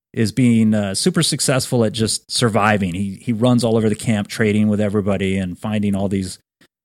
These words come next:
uh, useful things to different people. And, um, we see the, the, the camps run by this guy, this Japanese, um, sergeant, Sergeant Nagata, not an officer, but a, um, an N C O runs the camp. And, uh,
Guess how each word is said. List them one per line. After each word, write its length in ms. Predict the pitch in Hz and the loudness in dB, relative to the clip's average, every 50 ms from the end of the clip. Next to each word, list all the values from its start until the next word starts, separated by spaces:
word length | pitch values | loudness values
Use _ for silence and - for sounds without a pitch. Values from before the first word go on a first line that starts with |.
| _ _ _ - | _ _ _ -10
uh, 40 | 90 | -8
useful 420 | 92 90 110 135 139 - - 139 | -6 0 2 2 2 2 0 -4
things 480 | 117 - 143 131 123 117 117 117 - - - _ | -2 0 2 2 4 4 2 0 0 -4 -10 _
to 80 | - 123 | -6 -4
different 300 | 107 127 - - - - | -2 -2 -4 -4 -8 -6
people. 500 | - - 139 131 - 120 113 110 110 110 | -2 -2 -2 0 0 0 0 0 2 0
And, 220 | 101 92 90 87 85 - - - - _ _ - | 0 0 -2 -6 -10 -12 -20 -20 -20 _ _ -8
um, 500 | - 104 104 101 98 95 92 90 90 82 - _ _ _ _ _ _ _ _ _ _ - - _ _ _ _ _ _ _ _ - | -4 -2 0 0 0 0 0 -2 -4 -6 -8 _ _ _ _ _ _ _ _ _ _ -16 -16 _ _ _ _ _ _ _ _ -6
we 240 | - 123 123 117 | -2 0 2 2
see 220 | 117 - - 143 135 | 2 2 2 2 2
the, 200 | 120 123 117 113 | 4 2 2 2
the, 380 | 113 - 139 131 127 113 - - | 0 -2 0 2 2 2 0 -4
the 100 | - 135 | -6 -6
camps 340 | - - 147 143 143 120 - | -2 2 2 2 2 2 0
run 160 | 143 135 131 | 0 2 2
by 120 | 127 123 117 | 2 2 2
this 140 | 117 110 | 0 0
guy, 280 | - 131 123 120 117 110 | -2 -2 -2 -2 -2 0
this 160 | 117 110 - | 0 -2 -2
Japanese, 600 | - 123 113 107 - 127 120 113 110 107 98 98 | 0 -2 -2 -2 0 0 2 2 2 0 0 0
um, 340 | 117 104 101 98 95 92 - - | 0 0 0 0 -2 -4 -4 -4
sergeant, 720 | - - - - 190 233 226 147 104 90 82 - - - - _ _ | -4 -2 0 0 2 2 0 -2 -4 -8 -12 -14 -18 -20 -20 _ _
Sergeant 380 | - - 143 131 123 113 123 104 | -6 -2 -2 -2 0 -2 -4 -4
Nagata, 440 | 113 113 101 123 113 110 95 80 85 | -4 -2 -2 0 -2 -2 -2 -4 -4
not 180 | 95 117 165 | -4 -2 0
an 80 | 208 175 | 0 0
officer, 460 | 147 175 185 - - - - - 87 | 0 -2 -2 -2 -4 -4 -4 -8 -10
but 160 | - - 92 | -10 -10 -10
a, 200 | 92 90 - - | -10 -10 -10 -8
um, 240 | 104 98 87 82 82 - _ _ _ _ | -8 -8 -8 -10 -12 -16 _ _ _ _
an 100 | 95 101 | -4 -2
N 100 | 120 127 | 0 0
C 240 | 120 - - 113 113 | 0 -2 -2 -2 0
O 240 | 117 110 95 85 85 | 0 0 -2 -4 -4
runs 320 | 90 98 98 98 98 - | -6 -4 -4 -4 -4 -4
the 100 | - 104 | -6 -8
camp. 480 | - - - 120 107 95 92 98 - - - | -10 -4 -2 -2 0 0 -2 -4 -6 -10 -10
And, 320 | 110 110 104 101 98 92 98 | -4 -2 -2 -2 0 -2 -2
uh, 280 | 95 95 92 90 87 | -2 -2 -4 -4 -6